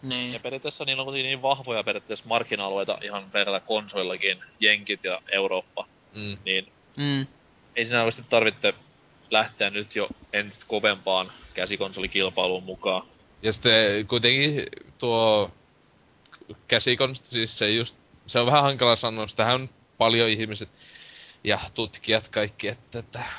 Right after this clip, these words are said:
Speaker 3: että ne on viimeisiä käsikonsoleiden vuosia melkein, että kun koko ajan nämä, ää, Applen laitteet ja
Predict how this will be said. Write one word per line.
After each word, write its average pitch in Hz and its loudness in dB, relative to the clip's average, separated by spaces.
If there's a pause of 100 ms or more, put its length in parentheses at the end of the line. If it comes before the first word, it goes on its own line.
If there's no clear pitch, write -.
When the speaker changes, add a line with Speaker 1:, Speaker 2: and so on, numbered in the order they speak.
(260)
Speaker 3:
että 110 -2
ne 117 2
on 117 2
viimeisiä 127 2
käsikonsoleiden 104 -4
vuosia 98 0
melkein, 95 0
että 95 -8
kun 95 -8
koko 101 0
ajan 101 4
nämä, 98 0 (720)
ää, 110 6 (360)
Applen 113 0 (180)
laitteet 107 0
ja 107 2